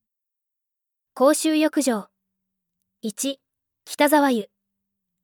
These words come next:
上北沢、四の十の十一。公衆浴場での休憩は無料ですが、入浴は有料です。高齢者施設。施設名の後に、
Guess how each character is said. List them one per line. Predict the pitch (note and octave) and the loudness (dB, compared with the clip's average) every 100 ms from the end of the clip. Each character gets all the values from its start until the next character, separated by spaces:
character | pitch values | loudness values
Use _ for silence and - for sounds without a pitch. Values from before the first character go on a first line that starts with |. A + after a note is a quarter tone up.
| _ _ - | _ _ -6
上 | A#3+ D4 | -2 -2
北 | - F4 | -2 -2
沢、 | D#4 C4 F#3+ - _ _ - | 0 0 -2 -8 _ _ 0
四 | D4 F#4+ | 2 4
の | D4+ | 2
十 | G3 C4+ D4 | 2 0 2
の | G#3+ | 0
十 | - A3+ | -2 -2
一。 | C4 B3 - - _ _ _ _ _ _ _ _ _ _ | 0 -4 -10 -14 _ _ _ _ _ _ _ _ _ _
公 | C4+ D#4+ | 2 2
衆 | - F4 | 2 0
浴 | E4+ F4 E4 | 2 2 2
場 | E4+ | 2
で | D4 | 2
の | A#3+ F#3+ | 0 -2
休 | - A#3+ | 0 0
憩 | B3 B3+ | 2 0
は | B3 | 0
無 | A3 G#3 | 0 2
料 | B3+ | 2
で | C#4 | 2
す | C#4+ A#3 | -2 -4
が、 | G3 F#3+ _ _ _ _ _ | -6 -10 _ _ _ _ _
入 | G#3+ A3+ | 0 2
浴 | C#4 C#4+ C#4+ | 4 2 2
は | C4 | 2
有 | A3 A#3+ | 2 2
料 | C4 B3 | 2 0
で | A#3 | -4
す。 | - - _ _ _ _ _ _ _ _ _ _ _ _ _ _ - | -8 -14 _ _ _ _ _ _ _ _ _ _ _ _ _ _ -4
高 | B3+ C#4+ | 2 4
齢 | D#4+ D#4+ | 4 2
者 | D4 | 0
施 | C4 | -4
設。 | - B3+ - - _ _ _ _ _ _ _ _ _ | -8 -8 -10 -14 _ _ _ _ _ _ _ _ _
施 | - | -10
設 | - F4+ F#4 | -2 0 2
名 | F4+ D4+ | 2 2
の | A3+ | 0
後 | G#3+ B3 | -2 -2
に、 | G#3+ F#3+ | -2 -4